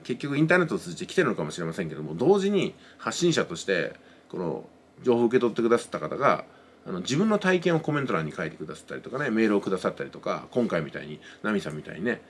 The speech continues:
新潟のこの映像を送ってくれるんで、遠くのことでも分かるんですけども、うん、でもね、あの、いわゆるテレビニュースで、「新潟ではすごく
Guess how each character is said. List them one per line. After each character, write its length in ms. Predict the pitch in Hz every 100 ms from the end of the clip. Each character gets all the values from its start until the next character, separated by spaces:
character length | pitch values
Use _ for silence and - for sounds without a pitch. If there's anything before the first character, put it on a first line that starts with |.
| -
新 180 | 113 117
潟 220 | 117 113
の 220 | 107 - - -
こ 100 | -
の 160 | 101 92
映 160 | 113 117
像 120 | 113
を 40 |
送 140 | 104 104
っ 20 |
て 120 | -
く 80 | 110
れ 60 | 101
る 80 |
ん 100 | 85
で、 260 | 82 85 71 - - -
遠 160 | 147 147
く 80 | 131
の 80 | 90
こ 80 |
と 80 | 80
で 80 | 82
も 220 | 82 -
分 100 | -
か 120 | - 98
る 60 |
ん 40 | 80
で 40 |
す 80 | -
け 80 | -
ど 60 |
も、 260 | 82 82 76 - - - - - -
う 20 |
ん、 300 | 165 - -
で 100 | 127
も 120 | 95
ね、 240 | 120 107 - -
あ 60 | 92
の、 80 | 85 85 - - _ _ _ - - - _ _ _ 123
い 60 |
わ 80 | 139
ゆ 60 | 104
る 60 |
テ 120 | -
レ 80 | 143
ビ 100 | 151
ニ 80 | 160
ュ 40 |
ー 20 | 127
ス 120 | -
で、 260 | 107 85 -
「新 160 | 151
潟 220 | 160 160 151
で 80 |
は 80 | 110
す 100 | -
ご 120 | 151
く 280 | 151 110 -